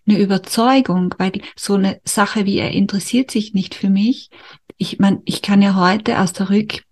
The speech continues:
aus dem Rückblick sagen, aus meinem Leben, ja klar kommt es aus meiner Vaterthematik oder mit meinem Bruder. Ich habe halt einen älteren Bruder, der hat sich oft nicht für mich interessiert und wollte mich loswerden, die kleine lästige Schwester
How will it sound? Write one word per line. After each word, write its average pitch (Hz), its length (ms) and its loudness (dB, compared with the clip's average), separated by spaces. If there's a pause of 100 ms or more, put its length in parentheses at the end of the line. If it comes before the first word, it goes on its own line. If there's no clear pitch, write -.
(120)
aus 185 180 -2
dem 190 100 2
Rückblick 208 540 0
sagen, 202 640 -2 (680)
aus - 200 -4
meinem 196 240 4
Leben, 202 260 2 (320)
ja 214 120 -4
klar 220 600 2 (200)
kommt 202 340 0
es 196 300 -4 (420)
aus 202 240 0
meiner 185 420 0 (380)
Vaterthematik 185 1200 -2
oder 190 180 0
mit 202 220 2
meinem 233 180 6
Bruder. 196 500 2
Ich 196 120 -4
habe 185 160 -2
halt 190 100 -2
einen - 80 -2
älteren 208 400 0
Bruder, 196 400 0
der 180 160 0
hat 190 140 -4
sich 247 160 -2
oft 185 200 0
nicht 208 160 4
für - 120 0
mich 190 180 0
interessiert 190 400 0
und 196 80 0
wollte 202 280 2
mich - 160 4
loswerden, 196 800 2
die - 160 -6
kleine 196 340 2
lästige 190 500 2
Schwester 185 360 0